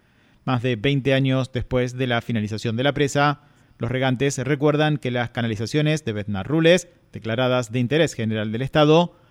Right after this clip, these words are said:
continúan pendientes pese a los sucesivos compromisos institucionales y al consenso sobre su necesidad.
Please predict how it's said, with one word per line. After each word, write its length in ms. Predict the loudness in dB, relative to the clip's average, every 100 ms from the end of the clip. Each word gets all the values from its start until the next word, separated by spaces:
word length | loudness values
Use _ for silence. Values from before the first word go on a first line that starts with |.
| _ -6
continúan 500 | -4 0 0 0 0
pendientes 600 | -2 0 0 0 -2 -2
pese 260 | -6 -4
a 20 | -4
los 140 | -4
sucesivos 600 | -6 -8 -4 0 2 2
compromisos 640 | 0 -2 -2 -2 -4 -8 -4
institucionales 800 | -4 -2 -4 -2 0 0 -2 -2
y 40 |
al 100 | -4
consenso 540 | -2 -4 -2 -4 -4 -6
sobre 260 | -6 -8
su 100 | -10
necesidad. 680 | -10 -10 -6 2 4 4 0